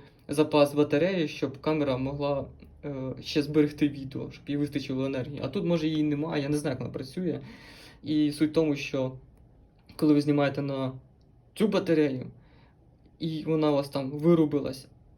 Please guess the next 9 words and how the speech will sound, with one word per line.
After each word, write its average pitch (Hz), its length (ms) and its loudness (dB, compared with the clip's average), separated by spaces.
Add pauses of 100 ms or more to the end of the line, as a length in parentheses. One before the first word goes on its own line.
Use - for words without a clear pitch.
(200)
і - 80 -4
прикол 165 260 2
в 156 60 -4
тому, 165 160 2
що 143 280 -2
навіть 143 260 0
коли 143 160 0
вона 139 120 0
мерехтить, 147 560 -2